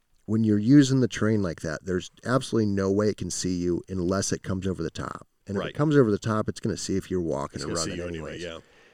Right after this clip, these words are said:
Speaker 1: And then that's such a, turkeys use sound so much that when they hear that, they just think it's other turkeys or it's deer. They don't relate it to a human.
Speaker 2: Okay.
Speaker 1: Unless they
Speaker 2: It's not
Speaker 1: s-,
Speaker 2: a threat.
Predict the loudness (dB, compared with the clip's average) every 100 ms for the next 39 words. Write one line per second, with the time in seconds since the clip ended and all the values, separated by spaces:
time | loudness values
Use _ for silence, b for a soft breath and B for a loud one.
0 | b -6 0 2 2 0 -4 _ _ _
1 | _ -4 -4 0 2 4 2 0 -2 -8
2 | _ -20 -20 _ _ 2 2 0 0 0
3 | 0 -8 _ _ -4 -2 -2 -2 -6 -4
4 | -2 -2 -4 -8 -14 -20 b b b b
5 | -4 -2 -2 -6 _ _ _ _ -8 -2
6 | 0 0 -2 -4 0 2 2 0 -4 -6
7 | -10 _ -4 -4 0 0 2 0 -2 -4
8 | -4 -4 -2 -4 -4 -6 -4 -4 -4 -8
9 | -4 -2 0 0 -2 0 2 0 _ -4
10 | -2 -2 -2 -2 -4 -6 -6 -6 -8 -8
11 | -14 -18 b b -16 -10 -8 -4 -2 0
12 | 0 -2 -2 -2 -4 -6 -10 -12 -12